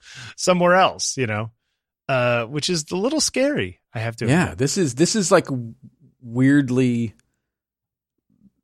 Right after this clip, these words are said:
Speaker 2: you know, a weirder, uh,
Speaker 1: Yeah.
Speaker 2: uh, uh, kind of Big Brothery kind of thing.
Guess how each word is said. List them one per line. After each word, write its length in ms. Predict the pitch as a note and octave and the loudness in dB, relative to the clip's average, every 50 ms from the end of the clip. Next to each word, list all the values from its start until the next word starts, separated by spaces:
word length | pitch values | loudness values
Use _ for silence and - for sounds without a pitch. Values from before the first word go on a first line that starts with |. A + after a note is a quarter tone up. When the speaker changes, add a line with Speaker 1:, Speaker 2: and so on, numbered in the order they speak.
| _ _ _ _ _ _ | _ _ _ _ _ _
Speaker 2:
you 140 | A#2 C3+ C3+ | -6 -4 -4
know, 260 | A#2+ A2 G#2+ G#2 G#2+ - | -2 -2 -4 -6 -6 -4
a 100 | B2 B2 | -2 0
weirder, 600 | B2+ B2+ C3+ C#3 C#3+ C#3 C#3 C3+ C3 B2+ B2 B2+ | 2 4 4 6 6 6 6 6 6 4 2 0
uh, 220 | B2+ A#2+ A#2 A2+ A2+ | -2 -4 -4 -4 -4
Speaker 1:
Yeah. 60 | B2 B2+ | -6 -8
Speaker 2:
uh, 460 | C#3 C#3+ - B2+ B2+ A#2 A#2 A#2+ - - - | -8 -8 -8 -8 -8 -8 -8 -10 -12 -10 -8
uh, 260 | A2+ A2+ A2 G#2+ G#2 G#2+ | -6 -6 -4 -6 -8 -8
kind 220 | _ - B2 A#2 | _ -4 -4 -4
of 220 | G#2+ - - B2+ | -4 -6 -10 -6
Big 180 | G#2 B2+ A#2+ G2+ | -4 -4 -4 -2
Brothery 400 | G2+ A#2 A#2 A#2+ B2 G#2+ G2+ F#2+ | 0 -2 0 0 0 -2 -4 -6
kind 160 | - G2+ G2 | -6 -8 -8
of 80 | F#2+ - | -8 -10
thing. 300 | - G2 - - - | -12 -14 -14 -14 -16